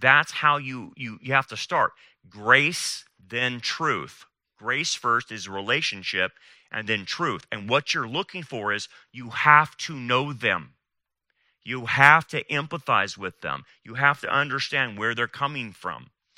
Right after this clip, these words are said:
And then that actually opens them up. That's why people tell me, "Brandon, I don't understand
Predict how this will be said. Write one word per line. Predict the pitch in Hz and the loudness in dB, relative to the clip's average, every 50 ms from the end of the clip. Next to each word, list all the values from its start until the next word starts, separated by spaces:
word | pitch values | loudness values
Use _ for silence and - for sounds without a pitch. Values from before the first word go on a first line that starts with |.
| _ _ _ _ _ | _ _ _ _ _
And | - 101 107 101 87 87 | -12 -12 -12 -12 -8 -4
then | 131 170 220 220 160 123 113 | 0 0 2 4 2 2 4
that | 107 123 120 120 | 4 4 4 4
actually | 131 139 139 - 156 131 - - | 4 2 2 -2 -8 -8 -8 -6
opens | 131 120 - - 123 117 - | -6 -6 -6 -6 -12 -12 -10
them | 113 113 117 139 180 | -8 -8 -4 0 0
up. | 180 117 - - _ _ _ _ _ _ _ _ _ _ _ _ _ _ - | 2 2 0 -2 _ _ _ _ _ _ _ _ _ _ _ _ _ _ -2
That's | 131 156 151 | -2 -2 0
why | 170 185 | 2 0
people | 156 - 196 170 156 180 | 2 2 -2 -4 -4 -4
tell | 139 - 185 185 | 0 2 2 2
me, | 180 160 | 2 2
"Brandon, | 131 120 165 185 190 175 175 | 4 6 8 8 8 8 8
I | 190 214 | 8 8
don't | 214 202 190 165 | 6 6 4 2
understand | 196 185 165 - - 185 180 180 180 165 147 | 2 0 0 0 4 6 6 6 4 0 -8